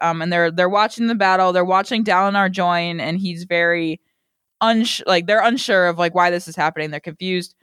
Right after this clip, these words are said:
Um, everyone all the Bridgemen talk about how great Dalinar is, and Kaladin's like, "No, that's not possible." He doesn't belie-, he refuses to believe that because he knew Amaram,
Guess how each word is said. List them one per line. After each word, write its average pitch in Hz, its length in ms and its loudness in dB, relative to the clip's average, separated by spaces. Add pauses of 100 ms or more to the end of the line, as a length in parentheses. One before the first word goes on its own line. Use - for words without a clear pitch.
(320)
Um, 190 300 2 (320)
everyone 339 680 0 (360)
all 240 180 2
the 330 100 -2
Bridgemen 214 360 0
talk 160 260 0
about 156 400 0
how 180 240 0
great 165 520 -4
Dalinar 190 580 0
is, 294 140 -8 (200)
and 180 240 -2 (440)
Kaladin's 233 440 0
like, 185 300 2 (240)
"No, 151 360 0
that's 180 200 0
not 208 220 0
possible." 151 500 -4
He 220 140 -6
doesn't 247 280 -2
belie-, 185 160 -2
he 247 120 0
refuses 269 480 -4
to 226 100 -2
believe 175 300 -2
that 123 260 -2
because 180 340 -2 (360)
he 262 140 -4
knew 277 140 0
Amaram, 185 580 0